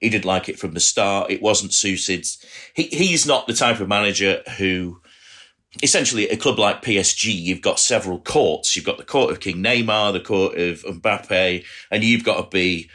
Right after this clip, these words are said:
you've got to be a servant. You've got to be a emissary to the court to get these courts together in some sort of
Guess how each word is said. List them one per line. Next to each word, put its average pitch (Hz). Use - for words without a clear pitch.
you've 107
got -
to -
be 92
a 92
servant. 107
You've 123
got -
to -
be 107
a 98
emissary 107
to 110
the -
court 107
to -
get 107
these 95
courts 110
together 101
in 98
some 104
sort 98
of 90